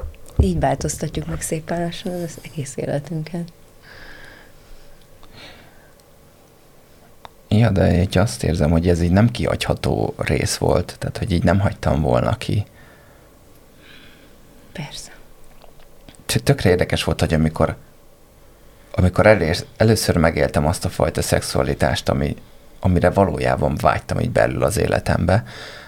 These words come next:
Speaker 2: akkor ez egy ilyen nagyon felszabadítóan hatott, és most, hogy újra meg szeretném élni, a-, tehát, hogy a felszabadulás mellé ott összesímult egy ilyen akarással, hogy én
Speaker 1: Ah.
Speaker 2: már csak ezt akarom élni, hogy ezen túl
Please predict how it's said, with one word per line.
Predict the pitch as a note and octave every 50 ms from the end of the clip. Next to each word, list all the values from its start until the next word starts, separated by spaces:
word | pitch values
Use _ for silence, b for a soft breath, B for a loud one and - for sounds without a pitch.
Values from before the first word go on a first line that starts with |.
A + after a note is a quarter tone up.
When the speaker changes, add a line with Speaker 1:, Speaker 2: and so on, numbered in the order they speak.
| B B B
Speaker 2:
akkor | - - - -
ez | F2+ F2 D#2+
egy | F2 F2 F2+
ilyen | G2 F#2 F#2+
nagyon | G2 G#2+ G2 F2+ D#2+
felszabadítóan | - - - D2 C#2 - - - - - C#2+ - E2 E2 - - E2+ - - - -
hatott, | - - D#2+ D#2 - - - A#2+ - - - - - - - - B B B B B B B B B
és | B - - -
most, | - A2 A#2 C3 - -
hogy | - - F2+ E2+ - - - - -
újra | - A2 B2 B2 G#2+
meg | F2+ E2+ E2 E2+
szeretném | - - - E2+ D#2+ E2 - - - D2+ D2+ C#2 - -
élni, | - - - - - - D#2+ - B2 A#2+ - - - - - - - b b b b b b b b b b b b - - - - - - -
a-, | - F2 F#2 -
tehát, | - - G#2+ -
hogy | G#2 F2 G#2+
a | G#2
felszabadulás | - - G#2 A2+ B2+ - C#3 A#2+ A#2+ G#2+ A2 A2 G#2 F#2+ - -
mellé | - D#2 D2+ D2 D2 D#2 E2+
ott | E2 F#2 -
összesímult | - - - - - - - - D#2+ D#2+ F2 F2 F2 F2
egy | F2 F2 F2 E2
ilyen | E2 D#2 D2+
akarással, | E2 F2 - - D#2 - C#2 B1+ - - - - - F2
hogy | F2+ G2 E2+ -
én | F2+ F2+ F2 - - - -
Speaker 1:
Ah. | G3 F3+ F3 F3 - - - - - - - - - -
Speaker 2:
már | - G2+ G2+ G2 F2+ C#2 C2
csak | - - - -
ezt | A1+ - - - -
akarom | E2+ - - C#2+ F2 D#2 D2+
élni, | B1+ A1+ G#1 G#1 -
hogy | - - - -
ezen | - - - - C#2+ C#2+ D#2+ -
túl | - F2+ F#2 F#2 E2 D#2+